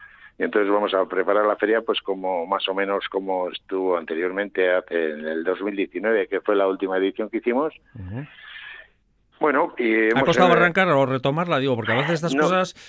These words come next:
Speaker 2: son dos años
Speaker 1: no.
Speaker 2: de parón y en algunas cosas sí se ha notado, ¿eh? En la sociedad, digo, en general, ¿eh?
Speaker 1: No, la gente tiene ganas, porque el, para el pueblo y para todo el entorno, de toda la comarca de Encarterri, pues, hacer cosas de estas, pues, nos va a venir bien, nos viene bien. Siempre ha teni-, ha sido una feria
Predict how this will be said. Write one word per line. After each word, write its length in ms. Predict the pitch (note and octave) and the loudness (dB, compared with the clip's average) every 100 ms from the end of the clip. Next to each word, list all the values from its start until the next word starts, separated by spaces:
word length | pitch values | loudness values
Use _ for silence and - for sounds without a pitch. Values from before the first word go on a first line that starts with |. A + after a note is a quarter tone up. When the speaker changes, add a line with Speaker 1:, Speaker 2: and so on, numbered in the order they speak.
| - | -14
Speaker 2:
son 200 | - D#3 | -6 -2
dos 120 | E3 | 2
años 160 | D3+ C#3+ | 2 4
Speaker 1:
no. 60 | |
Speaker 2:
de 60 | C#3 | 4
parón 260 | F3 F3+ | 2 2
y 40 | D3+ | 0
en 80 | B2 | 0
algunas 260 | B2+ D3+ | 0 -2
cosas 220 | D#3 D#3 | -2 -6
sí 100 | - | -6
se 100 | D#3+ | -2
ha 40 | C#3 | 0
notado, 340 | B2 A#2+ F#2+ | 2 2 0
¿eh? 120 | A#2 E3 | -2 -2
En 120 | B2 | -2
la 100 | A2 | -4
sociedad, 360 | A#2 A2+ B2+ | -4 -2 0
digo, 180 | A2+ G#2 | 0 -2
en 60 | G#2+ | -6
general, 380 | G2+ F#2+ F2+ G#2 | -6 -8 -6 -6
¿eh? 140 | F3 - - - - - - | -6 -8 -20 -20 -20 -20 -12
Speaker 1:
No, 320 | D3+ D3+ C#3 | -2 2 4
la 160 | C3 C3 | 4 2
gente 340 | - D#3+ D#3 | 0 0 0
tiene 240 | C3+ D3+ B2+ | 2 2 2
ganas, 400 | C3+ B2+ A#2+ A2+ - | 2 2 2 0 -2
porque 800 | A2+ - A#2 A2+ A#2 A2+ A2 | -2 2 2 4 4 4 4
el, 100 | A2 | 2
para 300 | G2+ A2 A2+ | 2 2 4
el 80 | A2 | 2
pueblo 220 | G#2+ C#3 C3 | 2 2 2
y 60 | |
para 260 | A#2+ A#2 A2+ | 2 2 2
todo 180 | C3 B2 | 2 2
el 60 | |
entorno, 720 | G#2+ G2 C3 A#2+ A2+ A2 A2+ | 0 0 2 2 2 2 2
de 80 | A2 | 0
toda 380 | - A#2 A2+ A2 | 2 2 4 2
la 40 | |
comarca 500 | - A2 A#2 A2+ G#2+ | 2 2 2 2 2
de 120 | A2 A2 | 2 2
Encarterri, 640 | G#2 G#2+ G#2+ - A2+ A2+ | 2 0 2 2 2 2
pues, 300 | A2 A2 F#2+ | 0 0 0
hacer 260 | G2+ G2 G2+ | 0 0 0
cosas 300 | A2+ G#2+ G#2 | 0 0 0
de 60 | G#2+ | 0
estas, 340 | - A#2 G#2+ - | 0 0 0 0
pues, 180 | G#2+ | -2
nos 260 | G#2 G2+ G2 | 0 0 2
va 120 | G#2+ | 2
a 40 | G#2+ | 2
venir 300 | G2+ G#2 G2+ | 2 0 0
bien, 280 | C3 C3 | 2 2
nos 280 | A2+ G2+ G2 | 0 0 0
viene 260 | G2+ A2 G#2+ | 0 0 2
bien. 400 | A#2+ B2+ B2+ A2+ | 2 2 0 -4
Siempre 400 | - A#2+ A2+ A2 | -4 -2 0 2
ha 80 | G#2+ | 2
teni-, 320 | G#2 A2 G#2+ F#2+ | 2 0 0 0
ha 120 | G2+ | -2
sido 160 | G#2 G#2 | 0 0
una 140 | G2 | 0
feria 400 | G#2 G#2 G2+ G2 | 2 2 2 0